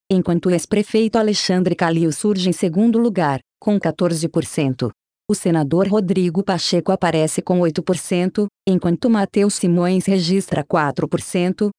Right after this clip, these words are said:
empatado tecnicamente em alguns cenários. O desempenho é interpretado como desafio para a estratégia do grupo ligado a Zema,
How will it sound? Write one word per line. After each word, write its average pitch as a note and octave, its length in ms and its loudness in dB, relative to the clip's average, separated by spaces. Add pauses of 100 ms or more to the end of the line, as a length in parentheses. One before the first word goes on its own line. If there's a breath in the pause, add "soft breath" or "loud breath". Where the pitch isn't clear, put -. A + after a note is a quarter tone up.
(100)
empatado G#3+ 640 0
tecnicamente F#3 840 0
em F3+ 100 2
alguns F3 400 2
cenários. C#3+ 680 -2 (380)
O G#3 60 0
desempenho G3+ 580 2
é G#3 60 2
interpretado E3+ 800 0
como G3 260 0
desafio G3 560 0
para F#3 220 0
a - 20 0
estratégia F3 640 0
do F3 120 -2
grupo F3+ 320 0
ligado E3+ 340 0
a F#3 60 2
Zema, F3 400 0